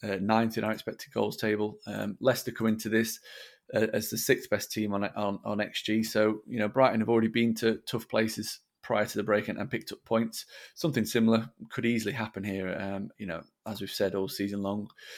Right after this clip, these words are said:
their underlying process has been very impressive, um,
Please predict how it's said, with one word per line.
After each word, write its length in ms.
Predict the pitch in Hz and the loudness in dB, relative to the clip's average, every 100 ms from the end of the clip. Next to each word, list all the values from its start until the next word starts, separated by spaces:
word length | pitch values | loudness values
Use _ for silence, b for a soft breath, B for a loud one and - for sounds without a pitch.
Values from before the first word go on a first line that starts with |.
| B B B | B B B
their 120 | 131 | 6
underlying 300 | 120 113 107 | 8 8 6
process 380 | 101 110 104 104 | 4 0 0 -6
has 100 | 107 | -6
been 240 | - 107 101 | -2 -2 0
very 240 | 101 101 | 2 2
impressive, 580 | 95 92 95 - 98 - | 0 -2 -4 -2 -4 -4
um, 380 | 104 95 92 98 | -6 -4 -2 -6